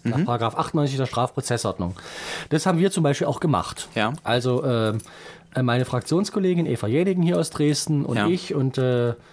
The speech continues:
Speaker 1: auch der Miro Jenayan aus unserer Fraktion, wir waren ja da vor Ort, wir sind auch erfasst worden. Wir haben diese Beschwerde eingelegt.
Speaker 2: Ja.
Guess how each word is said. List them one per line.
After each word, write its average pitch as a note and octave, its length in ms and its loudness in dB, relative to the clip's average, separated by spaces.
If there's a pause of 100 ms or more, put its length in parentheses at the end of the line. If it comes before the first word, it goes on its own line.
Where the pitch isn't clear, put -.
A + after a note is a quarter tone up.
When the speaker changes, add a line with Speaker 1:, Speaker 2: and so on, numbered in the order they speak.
(160)
Speaker 1:
auch B2+ 220 -2
der A#2 100 -2
Miro E3+ 460 2
Jenayan D3+ 600 2
aus C#3 160 -2
unserer C#3 160 0
Fraktion, C3 400 0
wir B2+ 120 2
waren B2 160 4
ja B2+ 80 2
da A2+ 140 0
vor - 160 -2
Ort, E3+ 160 -2
wir C3+ 80 2
sind B2+ 80 -2
auch A2 180 -2
erfasst - 380 -4
worden. F2 180 -4 (300)
Wir D3 100 4
haben E3 60 4
diese D#3 220 2
Beschwerde B2 500 0 (220)
eingelegt. A2+ 600 -2 (280)
Speaker 2:
Ja. G2+ 180 -2